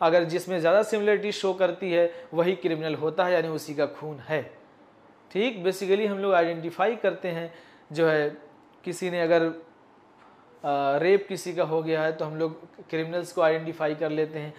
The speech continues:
किसी का murder हो गया है तो उसको हम लोग identify कर लेते हैं, है ना? तो दूसरे organism को हम लोग, अ, दूसरे लोगों को पता लगाने में हम लोग basically यूज़ करते हैं इसका। Teach, further the polymorphism are inheritable from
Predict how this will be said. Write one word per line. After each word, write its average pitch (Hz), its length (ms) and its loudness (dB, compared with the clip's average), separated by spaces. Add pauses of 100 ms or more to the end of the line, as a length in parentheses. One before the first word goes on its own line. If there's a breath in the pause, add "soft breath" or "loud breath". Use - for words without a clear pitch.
(180 loud breath)
किसी 180 220 -6
का 175 140 0
murder 180 280 0
हो 180 220 0
गया 175 180 2
है 170 80 0
तो 170 120 -2
उसको 165 220 -4
हम 170 120 -4
लोग 170 160 2
identify 156 520 0
कर 151 160 -4
लेते 147 300 -4
हैं, 143 140 -10
है 185 60 -6
ना? 247 180 -4 (300 loud breath)
तो 208 60 -8
दूसरे 240 320 -2
organism 202 540 2
को 208 140 0
हम 185 140 -4
लोग, 190 180 -2
अ, 170 240 4
दूसरे 180 360 -2
लोगों 202 200 0
को 202 100 -4
पता 185 240 -2
लगाने 151 360 0
में 151 60 -8
हम 143 140 -10
लोग 147 120 -2
basically 143 340 -4
यूज़ 127 280 -8
करते 113 240 -12
हैं 110 80 -14
इसका। 104 260 -18 (1040 soft breath)
Teach, 233 220 -4
further 254 400 6
the 254 180 4
polymorphism 220 960 2 (440)
are 196 300 6
inheritable 190 1120 -4
from 185 380 -2